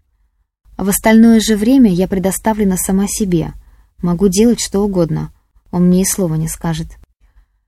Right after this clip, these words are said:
Теперь, когда я знаю, что его жизни ничего не угрожает,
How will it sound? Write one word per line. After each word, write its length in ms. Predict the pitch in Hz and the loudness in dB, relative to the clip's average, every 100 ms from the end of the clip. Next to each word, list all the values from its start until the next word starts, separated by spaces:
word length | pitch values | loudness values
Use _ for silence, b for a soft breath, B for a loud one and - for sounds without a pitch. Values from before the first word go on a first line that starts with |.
| _ _ _ | _ _ _
Теперь, 420 | - 214 269 302 294 | -4 0 4 4 2
когда 400 | 196 180 196 190 | -2 0 2 2
я 60 | |
знаю, 340 | 190 202 185 175 | 2 2 2 0
что 200 | - 196 | -2 0
его 220 | 190 196 | 0 0
жизни 320 | 196 196 180 | 0 0 2
ничего 420 | 175 175 - 180 | 0 0 -2 0
не 140 | 180 180 | 0 0
угрожает, 580 | 180 196 202 254 233 | 0 -2 0 0 0